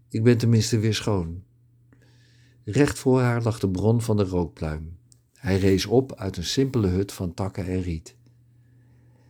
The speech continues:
Indachtig eerdere ervaringen stelde ze zich op achter een bossage in afwachting van een bewoner. Een vrouw kwam neuriënd naar buiten.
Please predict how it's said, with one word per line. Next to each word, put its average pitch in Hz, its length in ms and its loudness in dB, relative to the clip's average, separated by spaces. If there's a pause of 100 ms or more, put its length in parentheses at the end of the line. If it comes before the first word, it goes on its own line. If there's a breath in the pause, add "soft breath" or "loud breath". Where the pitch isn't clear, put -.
(320 soft breath)
Indachtig 117 580 2
eerdere 135 320 0
ervaringen 95 760 -2 (220)
stelde 123 420 2
ze 98 120 -2
zich 98 240 -4
op 127 200 -4
achter 120 360 -10
een 117 100 0
bossage 113 680 0 (280)
in 113 180 -4
afwachting 127 520 -2
van 113 140 0
een 117 100 2
bewoner. 90 560 -2 (1200 soft breath)
Een 135 100 -4
vrouw 139 360 2
kwam 101 280 -4
neuriënd 101 480 0
naar 90 140 0
buiten. 80 460 -8